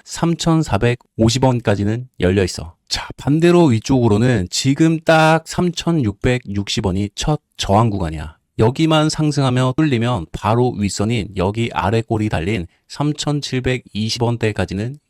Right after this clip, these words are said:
열려 있거든. 여기가 지금 볼린저 밴드 상단이 거기라 이 구간만 돌파하면 단기적으로는 탄력을 받을 가능성이 굉장히 커 보여. 지금 거래량을 봐도 딱 떨어지는 시점에 맞춰서 거래량이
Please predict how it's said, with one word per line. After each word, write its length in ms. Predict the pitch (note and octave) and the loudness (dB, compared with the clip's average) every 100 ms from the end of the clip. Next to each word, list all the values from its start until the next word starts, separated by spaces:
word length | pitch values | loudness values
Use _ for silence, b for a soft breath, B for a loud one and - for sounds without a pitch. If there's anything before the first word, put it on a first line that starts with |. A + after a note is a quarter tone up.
| - | -4
열려 240 | F2+ G#2 | 0 2
있거든. 320 | G2 - - A#2 _ | 2 -2 -10 -12 _
여기가 380 | A#2 C3+ D3+ D#3+ | 0 2 4 4
지금 360 | D3 A#2 D3 A2 | 4 0 0 0
볼린저 520 | - B2+ C#3+ D3 C#3+ | 2 4 4 4 4
밴드 360 | G#2 G2+ A#2 F#2 | 4 2 0 -2
상단이 640 | - C#3+ C#3 C3+ C3 C3 | -6 -4 0 0 0 -4
거기라 500 | - F#2+ G2+ A2 G2 - | -2 0 2 2 0 -6
이 220 | D3+ E3 | -4 -4
구간만 540 | - A#2 C3 B2+ B2+ | -4 0 0 2 0
돌파하면 640 | B2+ G2 - A#2 G2+ A2+ F#2 - | 0 -2 0 0 2 -2 -2 -10
단기적으로는 760 | - G#2+ B2 B2+ G#2+ F#2+ G#2+ G2+ | -4 -2 2 2 2 0 -2 -4
탄력을 580 | - D3 C#3+ C3+ C3 B2+ | -4 -2 0 0 0 -2
받을 380 | - - G2+ A2 - - | -2 -2 -2 -2 -6 -12
가능성이 680 | - G2 A2 F#2 G2 A2+ - - | -2 0 0 -2 -2 -4 -6 -4
굉장히 600 | G#2 G#2+ G#2 G2+ G#2+ A2 _ | 0 0 0 -2 -6 -10 _
커 140 | - | -2
보여. 300 | A2+ E2 E2 _ | -2 -2 -8 _
지금 440 | - C#3 C#3+ D#3+ D#3+ | -4 -2 4 4 4
거래량을 520 | - B2+ C#3+ C#3 C3+ | 2 4 6 4 4
봐도 380 | F2+ G2 B2+ F#2+ b _ | 2 2 2 0 b _
딱 340 | D#3 D#3 D#3 | 4 4 2
떨어지는 480 | - E3 E3 D3 C#3+ | 2 4 4 2 0
시점에 420 | C#3+ C#3+ - C#3 | -2 -6 -2 0
맞춰서 500 | A#2+ E2 F#2 A2+ E2 - | 0 -2 -2 -2 -2 -6
거래량이 640 | - A2 B2 A2 G#2+ A#2+ | -2 0 2 0 0 -2